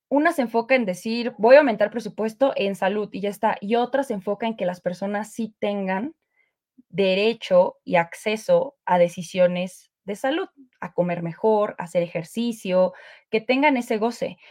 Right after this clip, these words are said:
Cuando un gobierno, un tomador de decisiones, tiene un enfoque de capacidades,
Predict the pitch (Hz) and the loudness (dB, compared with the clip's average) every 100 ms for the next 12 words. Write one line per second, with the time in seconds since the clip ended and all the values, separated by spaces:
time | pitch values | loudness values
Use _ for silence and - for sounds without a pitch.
0 | - _ _ _ _ _ - 240 247 269 | -20 _ _ _ _ _ 2 2 4 2
1 | 294 330 370 339 262 226 208 170 - _ | 2 0 0 0 0 0 -2 -6 -8 _
2 | - 214 233 240 226 247 208 208 214 175 | -6 -2 -2 -2 -2 0 2 0 -4 -8
3 | 185 185 170 - _ _ _ _ _ 226 | -6 -4 -6 -10 _ _ _ _ _ -4
4 | 233 269 277 233 208 196 220 208 180 170 | 0 2 2 0 -4 -2 -2 -4 -4 -6
5 | 175 170 175 180 185 208 277 | -8 -10 -2 0 0 -2 -8